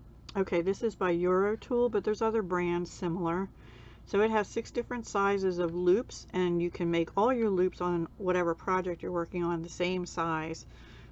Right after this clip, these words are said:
Or if you always want your earring loops, you use the smallest loop here. I love this tool. I use it quite often. So I just didn't have eleven <laughs> favorites.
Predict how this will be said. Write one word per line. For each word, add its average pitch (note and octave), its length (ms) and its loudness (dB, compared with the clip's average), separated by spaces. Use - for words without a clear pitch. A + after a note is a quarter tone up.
Or E3+ 180 8
if E3 120 2
you F3 120 4
always F3 300 4
want F3+ 180 -2
your F3 120 -2
earring F3 300 2
loops, E3+ 320 2
you F3 160 0
use E3+ 220 -2
the E3+ 120 -8
smallest E3+ 600 0
loop E3 300 0
here. E3+ 440 0
I F#3 100 0
love E3+ 360 2
this F#3+ 240 -4
tool. F#3 440 2
I F3+ 60 -4
use E3+ 340 0
it - 120 -4
quite E3 300 0
often. D#3 440 -4
So E3+ 300 2
I E3 60 4
just F3 200 -6
didn't E3+ 200 -4
have E3+ 420 -2
eleven F3 500 -2
<laughs> - 720 0
favorites. D#3+ 560 2